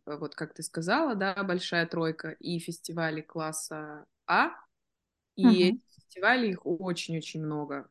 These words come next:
Speaker 1: Например, есть там замечательный фестиваль, Роттердамский фестиваль, в котором
Speaker 2: Мгм.
Speaker 1: и наши ребята в эт-, в этом даже году участвовали. Вот, то
Speaker 2: Мгм.
Speaker 1: есть всё как бы, ну, гораздо более,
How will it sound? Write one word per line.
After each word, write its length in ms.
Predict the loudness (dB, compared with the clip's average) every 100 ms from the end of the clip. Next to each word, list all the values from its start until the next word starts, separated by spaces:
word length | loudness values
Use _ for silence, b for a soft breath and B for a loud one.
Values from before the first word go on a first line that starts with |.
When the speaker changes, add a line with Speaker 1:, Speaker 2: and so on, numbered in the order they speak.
| -8
Speaker 1:
Например, 500 | -6 -4 -2 0 0
есть 200 | -2 -6
там 180 | -10 -8
замечательный 520 | -8 -2 -2 -2 -6
фестиваль, 540 | -8 -12 -4 -2 -2
Роттердамский 760 | -2 -2 -2 0 0 -2 -10 -14
фестиваль, 580 | -16 -14 -10 -8 -10 -10 _ _ _ _ _ 8 12
в 40 |
котором 260 | 12 12 8
Speaker 2:
Мгм. 120 | 6 _ _ _
Speaker 1:
и 100 | -10
наши 500 | -4 -4 -2 -4 0
ребята 340 | 2 2 0 0
в 60 |
эт-, 160 | -2 0
в 100 | 4
этом 300 | 4 2 -4
даже 240 | -4 -8 -12 _ -10
году 380 | -6 -2 0 0
участвовали. 680 | 0 -2 -2 -4 -6 -8 -10 2
Вот, 380 | 8 10 8 2
то 80 | 2
Speaker 2:
Мгм. 20 |
Speaker 1:
есть 200 | 0 -4 _ _ _ _ _ _
всё 200 | -4 -2
как 240 | 0 -2
бы, 400 | 0 0 0 -2 -4
ну, 340 | -2 -2 -6 _ b b b b _
гораздо 380 | 2 4 6 4
более, 580 | 6 6 6 4 2 -2